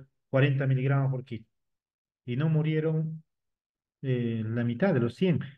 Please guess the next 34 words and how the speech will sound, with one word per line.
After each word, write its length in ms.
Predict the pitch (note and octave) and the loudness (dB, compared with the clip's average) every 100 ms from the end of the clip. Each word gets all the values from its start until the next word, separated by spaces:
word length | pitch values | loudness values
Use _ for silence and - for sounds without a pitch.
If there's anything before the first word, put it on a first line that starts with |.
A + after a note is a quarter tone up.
| _ | _
Para 240 | - C3 A#2+ | 0 2 2
fijar 360 | - C3+ E3+ | -2 0 2
el 140 | E3+ D3+ | 2 2
D 100 | D#3+ | 0
L 120 | D#3+ | 0
cincuenta, 460 | D3 C#3 F3+ F3+ F3+ | -4 -2 -2 -2 0
mínimo 380 | D#3 F3 D#3+ D3 | 2 2 2 2
debe 220 | D3 D3 | 2 0
morir 300 | C3+ C#3+ D3+ | 0 -2 -2
la 100 | B2+ | -2
mitad, 380 | A2 - D3+ C#3 - _ _ _ _ _ _ _ _ | -4 -4 -4 -4 -8 _ _ _ _ _ _ _ _
¿no? 160 | A#2+ C3+ - - _ _ | -10 -8 -10 -14 _ _
Tampoco 420 | B2+ - D#3 C#3 | -2 2 2 4
no 140 | C3+ | 6
sesenta, 440 | C3+ - E3 C#3+ G#2 | 4 4 0 0 -2
sino 400 | - B2 C3 C3 | -6 -4 -4 -4
cincuenta, 580 | - A2 A2+ E3 D3+ C3 | -6 -4 4 4 4 0
cincuenta 360 | A2+ A2+ A2 | -2 -4 -2
y 40 | C#3 | 2
uno 160 | C3+ | 2
por 140 | C3 A2+ | 2 0
ahí, 200 | C3 C3 - _ _ | -2 -4 -8 _ _
para 220 | C3 B2 | -2 -2
fijar 300 | A#2 A2+ C3+ | -2 -4 2
el 100 | C3 | 4
D 140 | B2+ B2+ | 6 4
L 120 | A#2 | 2
cincuenta. 420 | A#2 G#2+ A2+ - - _ _ - - - | -2 -2 -4 -4 -16 _ _ -20 -20 -2
¿Eso 220 | E3 F3 F3 | 0 2 4
qué 100 | E3 | 4
significa 460 | D3 - D#3 D3+ | 4 2 4 4
la, 760 | C3+ B2+ B2+ B2 B2 B2 B2 - | 4 4 4 2 0 -2 -6 -10
al 120 | C3 B2 | -6 -4
final? 360 | D3 D3+ - | 2 2 2